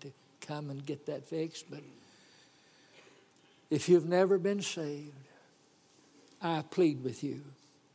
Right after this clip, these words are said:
don't say no to Jesus tonight. Maybe you've heard several evangelists through the years.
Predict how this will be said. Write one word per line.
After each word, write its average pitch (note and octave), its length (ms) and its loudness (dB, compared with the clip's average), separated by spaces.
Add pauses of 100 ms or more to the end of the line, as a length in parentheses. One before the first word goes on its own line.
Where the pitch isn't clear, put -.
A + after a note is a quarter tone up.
(1080)
don't E3 240 4
say C#3 300 4
no C3 420 -2 (540)
to C#3 100 -2
Jesus B2 560 -2
tonight. B2 540 -8 (1200)
Maybe D3+ 300 6
you've E3 220 6
heard E3 260 2
several F3+ 640 2
evangelists C#3+ 1000 -6
through D3+ 140 2
the C#3 120 -2
years. C#3+ 460 2